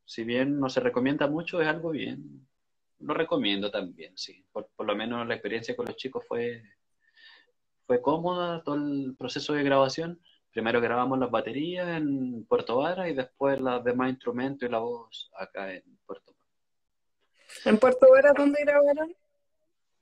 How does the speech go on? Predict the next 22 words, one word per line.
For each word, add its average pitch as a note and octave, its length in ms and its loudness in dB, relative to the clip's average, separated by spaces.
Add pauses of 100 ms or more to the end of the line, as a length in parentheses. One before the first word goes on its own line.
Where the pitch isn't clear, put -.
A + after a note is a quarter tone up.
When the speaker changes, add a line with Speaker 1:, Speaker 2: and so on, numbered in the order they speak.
(240)
Speaker 1:
En G#2 140 -8
Puerto A#2+ 300 2
Vara C#3+ 200 6
es D#3+ 140 0
en C3+ 120 2
Sound C#3 320 2
Pro, C3+ 360 -4 (580)
que - 100 -8
es A2+ 60 0
un A#2 60 -2
estudio A2+ 800 0
Speaker 2:
Ya. - 80 -14 (300)
Speaker 1:
bien G2+ 300 -10
bueno, G2 320 -10
es G2+ 160 -8
un G2+ 280 -8
Speaker 2:
Un - 120 -4
Speaker 1:
bien A#2+ 200 -4
Speaker 2:
estudio A#2 240 4
Speaker 1:
bueno. - 20 2
Speaker 2:
de F#3+ 60 0
grabación. - 680 0